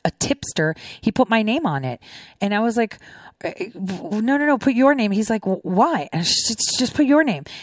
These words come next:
'Cause it was way too much for me. Oh my gosh. I, I'm doing it in my name. Oh, oh my gosh. I panicked because it was like, "Well, do I want to?" And then it's like, "You know what? Whatever. Let's do this. I'm okay. I'm ready for it.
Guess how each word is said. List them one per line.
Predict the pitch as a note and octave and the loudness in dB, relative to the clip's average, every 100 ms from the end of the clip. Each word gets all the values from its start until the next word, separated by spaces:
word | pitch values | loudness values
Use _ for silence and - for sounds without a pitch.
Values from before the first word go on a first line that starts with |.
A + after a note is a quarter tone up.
| - - | -14 -2
'Cause | A3+ | 0
it | A#3+ | 4
was | G#3+ | 4
way | F#3+ B3+ | 6 4
too | B3 A#3+ | 4 2
much | A#3 C#4 | 0 0
for | G3 | -2
me. | E3+ | 0
Oh | G#3 | 2
my | A3+ | 2
gosh. | A#3 A3+ A#2 - - - - - - | 2 0 -2 -8 -12 -20 -20 -20 -4
I, | F3+ - E3 F3 | -2 0 -2 0
I'm | G#3+ G#3 | 0 2
doing | F#3 A#3 A#3 | 4 6 4
it | |
in | G3 | 2
my | F#3+ | 2
name. | A3 E3+ - | 0 -2 -4
Oh, | E3 - | -4 -2
oh | E3+ A3 | 2 4
my | A3+ | 4
gosh. | G#3 G3 - - | 4 4 2 -2
I | F#3+ | -4
panicked | - E4 B3 - - - - - - | -2 -2 -2 -6 -12 -14 -16 -20 -6
because | - A3+ G#3+ | -2 0 0
it | A3+ | 2
was | A3 | 2
like, | A3 G#3+ - - - _ | 2 2 -2 -20 -20 _
"Well, | G#3+ | 0
do | G#3 | 4
I | G#3 | 4
want | F#3+ G3+ A3+ | 4 2 2
to?" | C#4+ | 0
And | C4+ | 2
then | C4+ | 2
it's | C#4+ C4+ | 0 2
like, | D4 - | 0 2
"You | |
know | C4 C#4+ | 2 4
what? | E4 E4 - - - - _ _ _ | 6 4 0 -8 -8 -14 _ _ _
Whatever. | F#3 C3+ A#2 B2 C3+ - - | 0 2 0 -2 -4 -6 -4
Let's | G#3 | -4
do | - B3 | 0 -2
this. | D#3 - - - - - - - | -2 -6 -12 -14 -18 -18 -12 0
I'm | G3 | 2
okay. | F#3+ F3+ D3 D3+ - - | 2 0 -2 -4 -8 -4
I'm | G3+ G#3 | 0 2
ready | F#3 | 0
for | F3+ D#3+ D#3 | 0 2 2
it. | - | 0